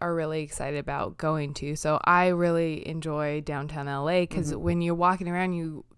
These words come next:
Speaker 1: can stumble upon these great murals,
Speaker 2: Yeah.
Speaker 1: uh, these sculptures. There's, it just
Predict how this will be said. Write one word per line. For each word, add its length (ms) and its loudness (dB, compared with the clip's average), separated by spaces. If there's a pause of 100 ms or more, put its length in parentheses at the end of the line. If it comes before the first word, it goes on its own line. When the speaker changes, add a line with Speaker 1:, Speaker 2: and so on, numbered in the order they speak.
Speaker 1:
can 200 0
stumble 560 2
upon 340 -2
these 260 -6
great 320 -6
murals, 720 4
Speaker 2:
Yeah. 120 0 (320)
Speaker 1:
uh, 240 0
these 180 -2
sculptures. 840 4
There's, 420 0 (280)
it 220 -6
just 240 -6